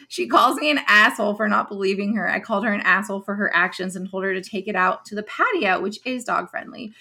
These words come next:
She tells me to F off.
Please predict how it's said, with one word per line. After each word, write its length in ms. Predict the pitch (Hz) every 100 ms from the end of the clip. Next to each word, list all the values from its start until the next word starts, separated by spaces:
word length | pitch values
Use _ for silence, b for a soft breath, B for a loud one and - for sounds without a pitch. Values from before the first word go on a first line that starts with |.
| B B -
She 220 | - 208
tells 300 | 214 202 190
me 180 | 208 208
to 340 | 208 180 175 - -
F 200 | 175 214 -
off. 420 | 185 185 - -